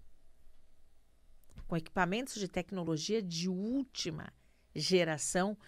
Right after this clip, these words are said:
e na mesa tem isso. E numa sessão a gente desprograma magias que é impossível desprogramar e desprograma.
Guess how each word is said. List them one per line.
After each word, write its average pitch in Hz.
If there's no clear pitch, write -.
e 190
na 185
mesa 180
tem 165
isso. -
E 269
numa 359
sessão 349
a 320
gente 311
desprograma 254
magias 240
que -
é -
impossível 262
desprogramar 180
e 214
desprograma. 185